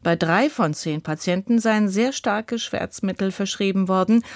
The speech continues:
ohne dass sie parallel Abführmittel erhalten hätten.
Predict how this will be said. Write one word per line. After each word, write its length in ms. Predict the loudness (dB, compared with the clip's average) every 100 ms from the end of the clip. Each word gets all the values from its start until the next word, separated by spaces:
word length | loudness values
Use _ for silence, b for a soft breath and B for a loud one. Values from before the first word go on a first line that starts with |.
| B 0
ohne 320 | 4 4 4
dass 240 | 2 0
sie 80 | -2
parallel 760 | -2 -2 0 0 2 2 2 0
Abführmittel 760 | -4 -4 -2 0 0 0 0 0
erhalten 520 | -2 -2 -2 0 0
hätten. 400 | 0 0 0